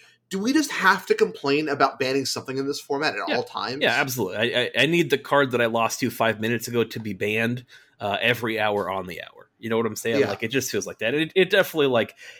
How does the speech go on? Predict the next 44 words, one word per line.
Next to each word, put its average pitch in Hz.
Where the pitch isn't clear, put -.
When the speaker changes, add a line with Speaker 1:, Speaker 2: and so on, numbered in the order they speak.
Speaker 2:
Pioneer's 208
getting 156
a 143
lot 139
of 127
negative 123
press 120
from -
people 110
who, 107
like, 98
haven't 127
played 123
the 120
format, 120
have 117
played 104
other 110
formats, 113
and, 110
like, 104
my 147
favorite 175
one 147
Speaker 1:
The 143
Speaker 2:
was 135
just, 151
Speaker 1:
Delve 214
Speaker 2:
like, 113
Speaker 1:
spells 170
place 170
an 165
unfair 160
graveyard 151
removal 135
check 123
on 131
the 131
format. 113
Speaker 2:
My 147
favorite 240
one 156
was, 117
like, 113